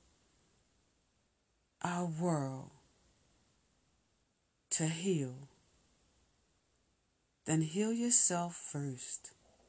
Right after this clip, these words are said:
and then allow God to deliver to you healing for everyone else in the world. Come together in prayer.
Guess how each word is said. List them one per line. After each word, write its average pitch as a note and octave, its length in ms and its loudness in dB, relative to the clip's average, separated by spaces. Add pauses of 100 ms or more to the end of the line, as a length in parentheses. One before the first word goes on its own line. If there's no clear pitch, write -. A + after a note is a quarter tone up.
(1160)
and D#3 220 2
then D#3+ 160 4
allow D3+ 380 -2
God C3 500 -4 (2000)
to E3+ 160 4
deliver D#3+ 500 2
to D3+ 200 2
you C#3 400 0 (1200)
healing C3+ 640 0 (1700)
for - 240 -4
everyone D#3 520 2
else C3+ 480 -2
in D3 100 0
the C#3+ 100 0
world. B2+ 460 -6 (1800)
Come A3 260 2
together E3+ 640 0
in C#3 180 0
prayer. C#3 640 -2